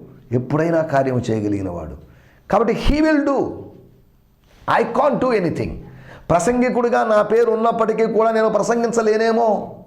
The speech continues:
who knows? ఏమండి, డిసెంబర్ పదమూడవ తేదీ రాత్రి ప్రభు పిలుపు అందుకొని నేను పరలోక రాజ్యం వెళ్ళిపోయాను అనుకోండి, విశ్రాంతిలోకి, నిత్య విశ్రాంతిలోకి వెళ్ళిపోయాను అనుకోండి, who will preach?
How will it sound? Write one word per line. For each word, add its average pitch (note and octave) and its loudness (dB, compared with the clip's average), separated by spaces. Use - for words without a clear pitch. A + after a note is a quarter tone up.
who C4 2
knows? B3+ 2
ఏమండి, C#3+ 0
డిసెంబర్ F3 2
పదమూడవ G3+ 2
తేదీ G3 2
రాత్రి F#3+ 0
ప్రభు F#3 0
పిలుపు F#3+ 0
అందుకొని F#3 0
నేను F3 2
పరలోక F3 2
రాజ్యం E3+ 0
వెళ్ళిపోయాను E3 0
అనుకోండి, C#3+ 0
విశ్రాంతిలోకి, C#3 0
నిత్య C#3+ -2
విశ్రాంతిలోకి C#3+ 0
వెళ్ళిపోయాను D3 0
అనుకోండి, G2 -6
who - -2
will C4+ 0
preach? A#3+ -2